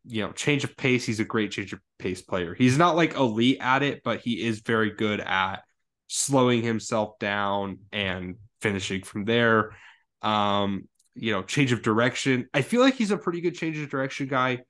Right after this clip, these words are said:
very violent, herky-jerky athlete in a lot of ways. Uh, he shows this off a lot with, like, how he picks the ball up into, like, these euros where he's, like, hard,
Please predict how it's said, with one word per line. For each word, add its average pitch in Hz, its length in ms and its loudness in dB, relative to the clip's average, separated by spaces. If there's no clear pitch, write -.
very 131 520 2
violent, 120 480 0
herky-jerky 117 840 -4
athlete 104 460 -2
in - 80 -6
a 113 80 -2
lot 107 220 4
of 107 160 -4
ways. 107 420 0
Uh, 104 260 0
he 117 180 -8
shows 131 280 4
this 143 160 0
off 131 160 2
a 123 40 -2
lot 104 400 0
with, 110 120 -12
like, 110 160 -4
how 101 180 0
he 104 80 -2
picks - 300 -10
the 101 100 -6
ball 101 320 2
up 110 300 2
into, 101 320 -4
like, 101 200 -4
these 107 300 -4
euros 110 520 4
where 110 140 0
he's, 107 240 -2
like, 107 260 0
hard, 120 720 2